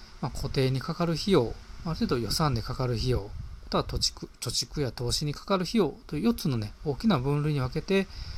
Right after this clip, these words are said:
管理していくということに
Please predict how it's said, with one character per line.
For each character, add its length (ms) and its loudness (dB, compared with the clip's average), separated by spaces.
管 260 2
理 60 0
し 120 2
て 100 -4
い 80 -2
く 300 -6
と 80 -2
い 60 0
う 40 -4
こ 140 -10
と 100 -2
に 140 -2